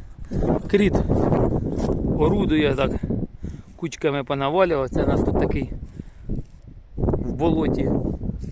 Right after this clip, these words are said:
садок, дичок, груші, дички, яблуні. Але кріт тут, а, звісно, чудеса витворяє, шурує повним ходом.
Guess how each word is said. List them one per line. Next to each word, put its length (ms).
садок, 380
дичок, 400
груші, 340
дички, 520
яблуні. 600
Але 260
кріт 340
тут, 180
а, 140
звісно, 440
чудеса 480
витворяє, 720
шурує 360
повним 360
ходом. 420